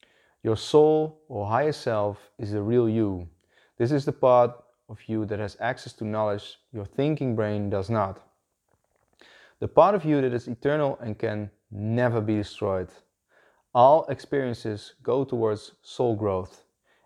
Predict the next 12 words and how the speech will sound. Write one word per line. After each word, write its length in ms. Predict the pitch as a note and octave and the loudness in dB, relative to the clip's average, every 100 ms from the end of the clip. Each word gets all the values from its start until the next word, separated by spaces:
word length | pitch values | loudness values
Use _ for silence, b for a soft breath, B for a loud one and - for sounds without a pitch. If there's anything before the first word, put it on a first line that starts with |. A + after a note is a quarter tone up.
| _ | _
Anyone 460 | C3 D#3+ G3+ F3+ D#3+ | -2 0 2 2 0
can 200 | D3 B2 | -2 -2
connect 540 | A#2 A2+ G#2+ G#2+ - - | -2 -4 -6 -8 -14 -8
to 100 | A2+ | -6
the 200 | G2+ G2+ | -6 -8
soul 420 | - C#3 C3+ C3+ | -4 0 0 -2
or 160 | - G#2+ | -4 -6
higher 280 | G2+ B2 A#2+ | 0 0 0
self 400 | - G#2+ G2+ G2+ | -2 -4 -4 -6
and 100 | G#2+ | -8
ask 320 | A2 G#2+ - | -8 -10 -6
questions 600 | - D#3+ - B2+ A#2 - | 2 2 2 -6 -6 -8